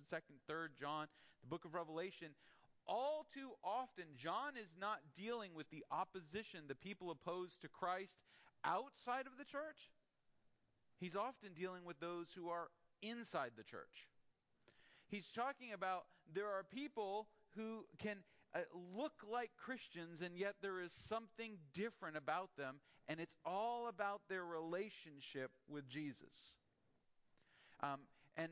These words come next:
and I'm gonna hit some of these, these moments, but this is one of John's key themes, is discerning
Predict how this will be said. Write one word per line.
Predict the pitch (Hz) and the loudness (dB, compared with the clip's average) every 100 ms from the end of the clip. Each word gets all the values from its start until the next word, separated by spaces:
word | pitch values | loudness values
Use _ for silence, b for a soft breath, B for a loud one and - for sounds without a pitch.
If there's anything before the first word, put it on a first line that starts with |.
| 160 | -2
and | 180 | -4
I'm | 196 | -2
gonna | 220 202 170 160 147 - | 0 0 -2 -6 -20 -8
hit | 170 208 247 | -2 0 0
some | - 226 | -2 -4
of | 202 | -2
these, | 175 160 - - | -2 -2 -6 -6
these | 165 160 | -4 -4
moments, | 156 196 202 147 - | -2 -2 -2 -6 -6
but | 160 143 | -6 -2
this | 254 349 | -2 -2
is | 269 202 175 | -4 -4 -2
one | 233 254 | 0 0
of | 214 151 | -6 -2
John's | 190 202 214 220 208 - | 0 2 2 0 -6 -8
key | 220 226 | -4 -2
themes, | 208 226 226 175 110 78 B B B _ | -2 -2 -2 -2 -4 -10 B B B _
is | 190 196 156 | 0 0 -4
discerning | 185 180 - - 254 311 269 156 147 165 | -6 -4 -4 0 2 2 0 0 -2 -6